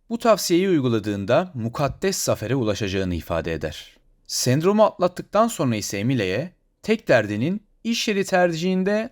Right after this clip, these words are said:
hangi ili yazmak olacağını söyler. Son olarak Ziya Bey'in Emile'den ricası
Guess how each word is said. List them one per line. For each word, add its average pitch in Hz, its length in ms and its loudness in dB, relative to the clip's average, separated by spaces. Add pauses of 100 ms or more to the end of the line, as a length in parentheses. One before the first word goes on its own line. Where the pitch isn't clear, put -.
hangi 233 360 0
ili 160 120 2
yazmak 101 380 0
olacağını 87 400 -2
söyler. 78 520 -8 (240)
Son - 260 2
olarak 170 360 2
Ziya 151 340 4
Bey'in 117 180 0
Emile'den 104 440 -2
ricası 90 680 -4